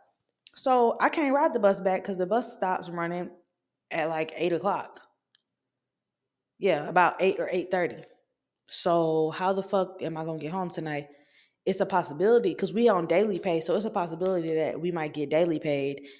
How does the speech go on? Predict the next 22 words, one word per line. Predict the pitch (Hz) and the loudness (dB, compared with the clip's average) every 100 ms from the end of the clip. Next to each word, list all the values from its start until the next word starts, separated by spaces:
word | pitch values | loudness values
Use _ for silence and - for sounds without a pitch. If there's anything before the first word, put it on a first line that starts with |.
| _ | _
and | 147 | -4
then | 160 143 | -2 -2
I | |
can | 147 147 | -4 -8
just | 143 | -8
get | 143 | -6
an | 135 | -4
Uber | 143 117 | -4 -6
home. | 147 175 143 147 - _ _ _ - | -6 -4 -4 -6 -14 _ _ _ -2
But | 165 | 0
it's | 180 180 | 0 0
just | 170 165 | -2 0
like, | 151 143 104 - - - _ _ _ _ _ _ _ _ _ _ _ _ _ _ _ _ _ | 0 0 -2 -8 -20 -20 _ _ _ _ _ _ _ _ _ _ _ _ _ _ _ _ _
what | 147 170 | -2 -2
the | 170 | 0
fuck? | 202 170 - - _ _ _ _ _ _ _ _ _ _ _ _ _ _ _ _ _ _ _ _ _ _ _ _ _ _ _ _ - | 0 0 -2 -14 _ _ _ _ _ _ _ _ _ _ _ _ _ _ _ _ _ _ _ _ _ _ _ _ _ _ _ _ -16
Do, | 156 | -14
do | 151 165 165 | -6 2 4
I | 165 | 4
wanna | 170 147 135 | 2 -2 0
risk | 185 262 - | 0 0 2
that? | 302 320 311 | 4 4 -2